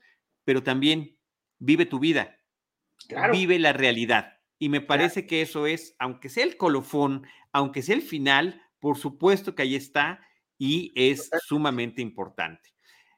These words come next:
Speaker 1: Eh,
Speaker 2: Así es.
Speaker 1: Pepe, eh, eh, ¿qué te parece que nos platiques ahorita ya para finalizar esta charla que, que ha estado deliciosa y que esta hora y media se ha ido <laughs> volando?
Speaker 2: <laughs>
Speaker 1: Eh, ¿qué estamos esperando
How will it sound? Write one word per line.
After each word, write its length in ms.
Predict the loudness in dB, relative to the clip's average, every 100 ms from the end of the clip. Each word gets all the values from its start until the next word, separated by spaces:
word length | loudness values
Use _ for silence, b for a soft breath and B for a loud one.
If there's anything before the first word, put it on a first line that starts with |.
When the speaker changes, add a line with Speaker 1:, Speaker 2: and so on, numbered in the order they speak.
| -4
Speaker 1:
Eh, 140 | -2
Speaker 2:
Así 200 | 0 2
es. 40 | 4
Speaker 1:
Pepe, 160 | 2
eh, 520 | 0 2 2 0 -4
eh, 80 | -2
¿qué 100 | 0
te 140 | 2 6
parece 480 | 8 8 6 2
que 100 | 0
nos 140 | -2 -2
platiques 460 | -4 -2 -2 -2 0
ahorita 340 | 0 2 4
ya 240 | 6 4
para 360 | 4 6 6 2
finalizar 540 | -2 -2 -2 0 -2
esta 260 | -2 -4 -2
charla 380 | 2 2 2 -2
que, 240 | -2 -2
que 60 | -2
ha 40 |
estado 320 | -2 -2 0 0
deliciosa 420 | -2 -4 -6 -8
y 40 |
que 120 | -8
esta 160 | -6 -4
hora 100 | -4
y 60 | -2
media 320 | -2 -2 -2
se 100 | 0
ha 20 |
ido 260 | 2 0 0
<laughs> 20 |
volando? 600 | 2 4 4 2 -6 -10 B B B B
Speaker 2:
<laughs> 120 | -2
Speaker 1:
Eh, 520 | 2 4 4 2 -2 _ _ _
¿qué 440 | -20 -20 -10 4 4
estamos 380 | 6 2 0
esperando 760 | -4 0 6 6 6 2 -2